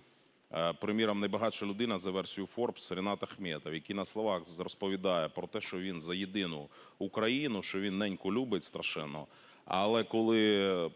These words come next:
починають перевіряти, виявляється, всі ті ді-, депутати, які заходять там до Горлівської ради, е, захоплюють з терористами інші органи місцевого самоврядування, це, виявляється, люди, які близькі до нього.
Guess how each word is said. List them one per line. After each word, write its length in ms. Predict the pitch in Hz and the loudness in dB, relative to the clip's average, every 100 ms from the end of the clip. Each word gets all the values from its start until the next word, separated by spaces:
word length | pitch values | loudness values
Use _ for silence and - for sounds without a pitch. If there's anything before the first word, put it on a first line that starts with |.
| - | -4
починають 500 | 110 - 113 107 92 | -2 0 2 0 0
перевіряти, 520 | 110 107 117 139 120 | 0 2 4 2 2
виявляється, 520 | 87 92 98 101 92 92 | 0 0 2 2 0 -4
всі 180 | - | -8
ті 120 | 98 98 | -6 -2
ді-, 180 | 101 | -2
депутати, 640 | 90 95 92 101 131 127 92 | -2 -2 -2 0 0 0 -2
які 180 | 85 98 | -4 -4
заходять 460 | 90 - 113 85 76 | -6 -2 -2 -2 -6
там 140 | 78 | -8
до 80 | 87 | -2
Горлівської 800 | 113 147 117 101 - 95 87 85 - - - - | 2 2 2 -2 -4 -2 -2 -4 -14 -20 -14 -2
ради, 520 | 92 95 90 87 82 - - _ - - | 2 4 2 -2 -4 -10 -20 _ -8 -2
е, 100 | 90 | 0
захоплюють 720 | 120 - 156 147 113 101 95 | 0 2 0 2 2 4 2
з 280 | 92 95 95 | 0 0 2
терористами 640 | - 104 107 104 - 92 127 | 2 4 4 2 0 0 0
інші 220 | 131 - | -2 0
органи 300 | 127 104 104 | 2 2 0
місцевого 340 | 98 - 98 92 | -2 0 0 2
самоврядування, 580 | 101 98 92 90 82 | 0 0 2 0 0
це, 140 | 85 156 | -2 0
виявляється, 480 | 156 151 143 120 123 | 0 2 2 2 -4
люди, 220 | 127 113 | -2 -2
які 200 | 101 104 | -2 -2
близькі 360 | 101 95 - | -4 -4 -6
до 140 | 95 95 | -4 -2
нього. 400 | 82 71 73 | -2 -6 -8